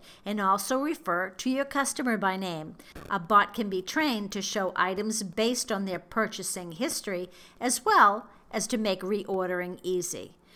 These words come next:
When you program your bot, just make sure to always use conversational language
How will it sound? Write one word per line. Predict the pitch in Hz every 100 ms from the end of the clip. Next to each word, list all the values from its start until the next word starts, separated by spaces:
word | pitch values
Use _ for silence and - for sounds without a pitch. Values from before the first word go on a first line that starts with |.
| - -
When | - 190
you | 190
program | 175 - 226 233 240 247
your | 262 269
bot, | - 339 262 233 -
just | 202 196 247
make | 240
sure | - 294 254
to | -
always | 226 226 254 233
use | 240 214 214
conversational | - 226 247 269 277 269 - 269 262
language | 285 392 285 185 185 -